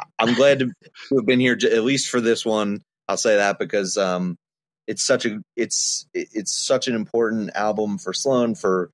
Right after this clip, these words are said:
for music in general. Um, you know, it's, that's not crazy to say. This is, uh, this is the one. This is, for me, I mean, whatever, cut this out, Ken, but <laughs> the,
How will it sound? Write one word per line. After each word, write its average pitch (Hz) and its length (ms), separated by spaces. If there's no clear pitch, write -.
for 104 140
music 107 340
in 92 160
general. 113 680
Um, 90 540
you 95 100
know, 92 100
it's, 92 140
that's 95 220
not 98 280
crazy 104 420
to 92 80
say. 90 340
This 87 160
is, - 440
uh, 87 480
this 120 240
is 117 120
the 117 80
one. 107 460
This 110 180
is, 95 240
for - 180
me, 117 400
I 95 140
mean, 95 300
whatever, 87 300
cut - 180
this - 160
out, - 300
Ken, 80 240
but - 220
<laughs> - 0
the, - 1300